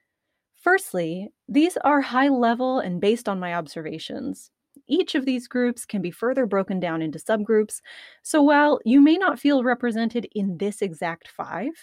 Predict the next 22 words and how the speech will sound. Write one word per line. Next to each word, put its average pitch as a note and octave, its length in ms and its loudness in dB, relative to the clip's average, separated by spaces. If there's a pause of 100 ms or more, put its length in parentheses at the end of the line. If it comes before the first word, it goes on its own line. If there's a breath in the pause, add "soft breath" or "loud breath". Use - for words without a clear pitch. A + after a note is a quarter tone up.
(180)
you G#3+ 260 0
are C4 240 4
included A3+ 560 2
if G3 160 -6
you F#3 100 -4
were F3 120 -4
to - 120 -12
dig F3 220 -8
a E3+ 40 -6
little E3 200 -6
bit - 180 -12
deeper. - 440 -14 (1040)
And D4+ 140 6
the E4 60 2
second G#4 360 0
thing F#3+ 160 -4
to - 60 -10
keep F#3 200 -10
in E3+ 120 -8
mind E3 340 -10 (580)
is F#3 180 -6
that G3+ 260 2